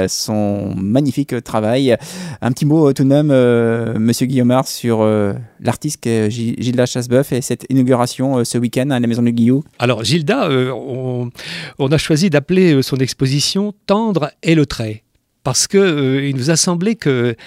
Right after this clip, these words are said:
Speaker 2: cet homme, qui est un homme, euh, discret, euh, c'est aussi un homme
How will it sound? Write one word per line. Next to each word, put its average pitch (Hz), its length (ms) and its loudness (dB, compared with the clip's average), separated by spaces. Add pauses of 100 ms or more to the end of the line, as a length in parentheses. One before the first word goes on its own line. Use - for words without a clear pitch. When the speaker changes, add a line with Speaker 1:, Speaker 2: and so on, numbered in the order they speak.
(140)
Speaker 2:
cet - 240 -6
homme, 175 160 0
qui - 180 -4
est 107 140 -4
un 107 160 -4
homme, 113 180 -2
euh, 101 540 -8
discret, 139 600 -2 (380)
euh, 120 80 0
c'est - 240 -2
aussi 143 300 0
un 135 160 0
homme 147 180 0